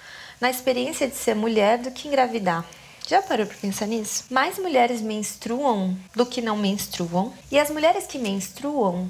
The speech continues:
elas menstruam muito mais do que elas têm bebês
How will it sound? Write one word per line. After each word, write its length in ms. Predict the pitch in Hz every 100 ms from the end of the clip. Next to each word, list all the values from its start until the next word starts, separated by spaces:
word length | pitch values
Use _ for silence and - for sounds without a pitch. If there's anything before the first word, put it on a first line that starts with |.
| -
elas 340 | - 277 294 285
menstruam 580 | 277 285 - 302 285 277
muito 380 | 302 427 -
mais 480 | 311 226 208 277 370 285
do 100 | 302
que 140 | 320
elas 220 | 294 302
têm 260 | - 285 311
bebês 540 | 302 226 214 220 254